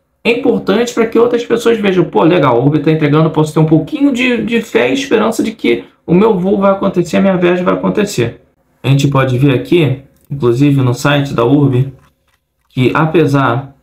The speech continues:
da Senacom ter falado que vai proibir, que vai, enfim, fazer,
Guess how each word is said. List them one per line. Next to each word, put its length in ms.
da 160
Senacom 580
ter 160
falado 340
que 120
vai 600
proibir, 600
que 120
vai, 540
enfim, 440
fazer, 680